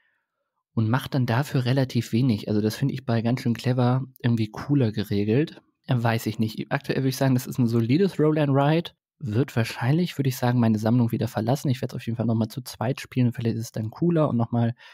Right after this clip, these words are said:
solo und gucken. Aktuell würde ich sagen, ja, ist, ist, ist okay.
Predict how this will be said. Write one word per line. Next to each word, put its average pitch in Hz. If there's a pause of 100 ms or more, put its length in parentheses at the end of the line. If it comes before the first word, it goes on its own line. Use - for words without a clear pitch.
(340)
solo 135
und -
gucken. -
Aktuell 131
würde 123
ich 120
sagen, 117 (100)
ja, 101 (500)
ist, -
ist, -
ist -
okay. 127